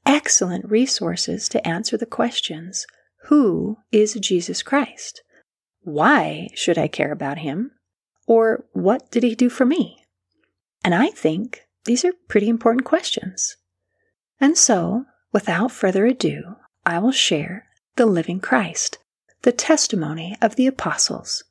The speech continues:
of the Church of Jesus Christ of Latter-day Saints. As we commemorate the birth of Jesus Christ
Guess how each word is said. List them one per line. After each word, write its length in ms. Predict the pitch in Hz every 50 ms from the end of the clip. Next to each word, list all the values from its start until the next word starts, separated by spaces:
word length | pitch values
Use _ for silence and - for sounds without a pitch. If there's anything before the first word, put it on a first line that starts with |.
| _ _ _ _ -
of 120 | 262 -
the 80 | 277 254
Church 440 | - - 185 160 190 - - - - -
of 140 | 220 214 214
Jesus 340 | - 196 180 190 185 -
Christ 500 | - - - 160 - 170 - - - - -
of 120 | 233 208 202
Latter-day 380 | 180 165 165 165 160 160 160
Saints. 560 | 156 - - 220 202 170 - - - - - _ _ _ _ _ _ _ _ _ _ _ _ _ _ _ _ _ _ _ _ _ _ _ _ _ -
As 220 | 214 220 220 -
we 300 | 240 202 226 233 247 277
commemorate 920 | 285 - - 294 269 233 214 196 190 185 180 175 160 156 170 185 247 254 -
the 80 | - 180
birth 540 | 165 170 185 170 180 185 202 214 - - - -
of 140 | 214 196 202
Jesus 460 | - - 190 185 185 - 190 - -
Christ 640 | - - - 180 170 165 175 180 - - - - -